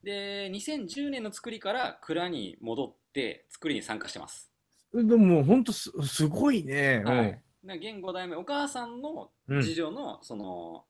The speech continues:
Speaker 2: うん。
Speaker 1: マリコさんが酒造りに参加して、
Speaker 2: うん。
Speaker 1: 今、酒造りをやっているんで、その、いきなり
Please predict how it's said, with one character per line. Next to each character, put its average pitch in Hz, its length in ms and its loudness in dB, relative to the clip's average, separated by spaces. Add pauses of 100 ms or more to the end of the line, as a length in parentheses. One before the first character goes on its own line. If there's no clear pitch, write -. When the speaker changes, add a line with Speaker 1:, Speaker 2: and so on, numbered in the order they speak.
Speaker 2:
う 117 60 -4
ん。 117 240 0 (840)
Speaker 1:
マ 165 80 -6
リ 160 80 -4
コ 135 60 -10
さ 139 100 -10
ん 156 80 -8
が 180 240 -8
酒 120 200 -16
造 113 100 -14
り 113 100 -2
に 92 40 -4
参 98 140 -10
加 95 120 -8
し - 80 -12
て、 110 100 -8
Speaker 2:
う - 20 -8
ん。 104 40 -8
Speaker 1:
今、 87 400 -10
酒 - 240 -18
造 - 200 -18
り 82 60 -12
を 82 40 -14
や 90 100 -14
っ - 80 -20 (100)
て 131 80 -8
い 120 140 -4
る 117 160 -6
ん 110 160 -12
で、 90 180 -14 (500)
そ - 140 -14
の、 113 500 -10 (220)
い 175 160 -12
き 240 160 -14
な 240 180 -6
り 233 360 -8